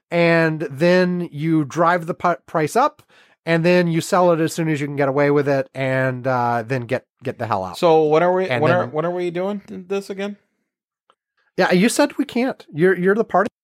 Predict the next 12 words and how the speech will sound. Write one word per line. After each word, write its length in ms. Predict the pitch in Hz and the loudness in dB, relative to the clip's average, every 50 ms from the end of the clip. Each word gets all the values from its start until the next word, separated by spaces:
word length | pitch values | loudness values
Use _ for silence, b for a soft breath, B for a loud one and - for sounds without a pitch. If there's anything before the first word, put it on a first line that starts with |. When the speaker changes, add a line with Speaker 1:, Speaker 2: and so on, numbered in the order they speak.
| _ _ | _ _
Speaker 1:
pooper 120 | 120 107 | -8 -4
here. 240 | 117 110 113 127 143 139 | -2 -2 -2 -4 -6 -2
No 200 | 139 147 180 202 | 2 2 2 2
curmudgeon's 480 | - 190 175 175 196 196 202 185 - | 2 2 2 2 0 0 -2 -6 -6
coin. 280 | - - 107 98 90 - _ _ _ _ _ | -6 -10 -12 -12 -14 -16 _ _ _ _ _
Speaker 2:
Oh, 140 | 113 107 95 | 2 2 2
that's 300 | 85 - 82 71 - - | 2 0 -2 -4 -4 -8
right. 200 | - - - - _ _ _ _ _ _ | -10 -10 -14 -16 _ _ _ _ _ _
Yeah, 240 | - 110 85 - - - - | 2 2 2 2 -2 -10 -4
no 200 | - 127 117 110 | 0 0 2 2
curmudgeon's 480 | - - 76 64 69 71 - - - - | 0 -2 -2 -2 -2 -4 -6 -10 -10 -10
coin. 180 | - - - | -10 -12 -12